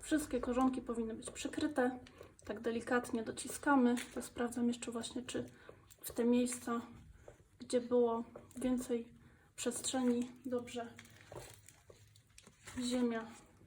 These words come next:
podchodziła. O, teraz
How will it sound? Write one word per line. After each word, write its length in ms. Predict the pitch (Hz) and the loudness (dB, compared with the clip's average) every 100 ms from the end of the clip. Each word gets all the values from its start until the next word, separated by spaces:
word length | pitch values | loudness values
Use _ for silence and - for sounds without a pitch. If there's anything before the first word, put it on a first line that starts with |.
| - - - _ - - - - - - - - - - - | -20 -20 -20 _ 6 8 8 6 4 2 -4 -12 -14 -18 -14
podchodziła. 720 | - 262 - - - 294 294 285 | 4 6 8 6 6 6 6 6
O, 640 | 294 - - - - - 320 | 2 -2 -16 -20 -20 -16 0
teraz 240 | - - | 4 4